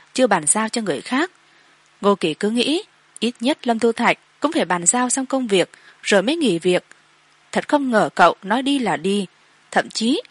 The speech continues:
chẳng buồn đích thân nộp đơn xin nghỉ việc. Thấy phản ứng ngạc nhiên của Ngô Kỳ, Lâm Thu Thạch chỉ cười mà không nói gì. Trên thực tế, ngay bản thân cậu cũng còn nhiều mơ hồ về không gian này, vì cảm thấy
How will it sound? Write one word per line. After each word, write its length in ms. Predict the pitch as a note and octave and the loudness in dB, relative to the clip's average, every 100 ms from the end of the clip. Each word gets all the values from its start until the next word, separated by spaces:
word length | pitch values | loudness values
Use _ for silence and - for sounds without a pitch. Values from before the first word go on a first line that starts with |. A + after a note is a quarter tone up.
| - | -6
chẳng 200 | F3+ D#3+ | -4 0
buồn 160 | F3 E3 | 0 0
đích 180 | D#4+ | -4
thân 220 | - C4+ A3+ | -2 -2 0
nộp 140 | E3+ | 0
đơn 200 | G3+ A3+ | 0 -2
xin 240 | - B3+ | -4 -4
nghỉ 160 | A#3+ D3+ | -4 -4
việc. 240 | E3 E3 - _ _ _ _ _ _ _ _ _ _ - | -2 -2 -4 _ _ _ _ _ _ _ _ _ _ -2
Thấy 120 | A#3+ | 0
phản 200 | C4+ G3+ | 2 0
ứng 220 | F3 C4 | -2 -2
ngạc 220 | D4 - | -2 -2
nhiên 220 | G3 G#3 G#3 | -2 -2 0
của 140 | F3 | -2
Ngô 160 | A3+ C4+ | -2 -2
Kỳ, 280 | G3 E3+ D3+ - _ _ _ | -2 -2 -4 -10 _ _ _
Lâm 140 | B3+ C4 | 0 2
Thu 140 | C#4 | 2
Thạch 200 | C4+ G3 - | 2 0 0
chỉ 180 | F#3+ E3 | -4 -4
cười 280 | - F3 | 0 0
mà 120 | D#3 E3+ | 2 -2
không 220 | B3+ B3 | -4 -4
nói 200 | A3+ D4+ | -4 -2
gì. 280 | F#3+ D#3+ D3 _ _ _ _ _ - | 0 -2 -6 _ _ _ _ _ -2
Trên 140 | C4 | 0
thực 220 | A3+ D#3 | 0 -2
tế, 280 | - G#3+ F4+ - _ _ _ - | 0 0 0 -6 _ _ _ 0
ngay 120 | C4 | 4
bản 160 | F3+ | 4
thân 200 | - B3+ | 2 -4
cậu 260 | B3 G3+ D#3+ | 2 4 4
cũng 200 | - D#4 | 2 0
còn 180 | A#3+ D#3+ | 0 2
nhiều 220 | E3+ E3 | 2 2
mơ 140 | G3 | 2
hồ 360 | C4 A#3 E3+ D3+ _ _ _ _ _ - | 0 2 2 0 _ _ _ _ _ 0
về 140 | F#3 | 2
không 200 | E3+ C4 | 2 -4
gian 260 | B3 B3 G#3 | -2 -4 -2
này, 240 | F3 D3+ - _ _ _ _ - | -4 -4 -10 _ _ _ _ 0
vì 200 | G#3+ F#3+ | 2 4
cảm 220 | F3+ E3+ | 2 0
thấy 320 | G#3 B3+ A4+ | 0 0 -2